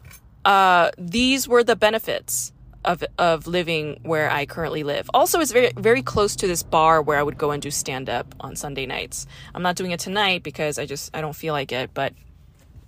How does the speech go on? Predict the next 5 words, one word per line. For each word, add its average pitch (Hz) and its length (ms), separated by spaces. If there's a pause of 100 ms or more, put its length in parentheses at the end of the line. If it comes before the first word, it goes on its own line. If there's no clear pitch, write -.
(680)
like, 202 340 (720)
plenty 311 300
of 294 120
benefits, 240 580
right? 190 260